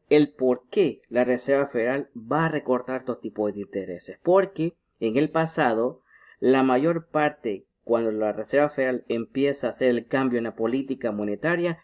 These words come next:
el mercado se ha venido hacia abajo. Hemos caído más de un veinte por ciento en la historia.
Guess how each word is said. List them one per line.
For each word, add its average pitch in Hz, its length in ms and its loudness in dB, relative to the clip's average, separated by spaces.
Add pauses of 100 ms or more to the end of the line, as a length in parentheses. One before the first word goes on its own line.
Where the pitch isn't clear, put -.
(260)
el 127 160 2
mercado 147 480 6
se 160 200 0
ha 156 40 6
venido 147 340 2
hacia 143 260 -2
abajo. 101 460 -2
Hemos 131 260 0
caído 123 320 2
más 120 220 0
de 117 80 -2
un 113 80 -4
veinte 107 300 -2
por 104 180 -2
ciento 113 500 -4
en 135 240 0
la 131 120 2
historia. 101 720 -2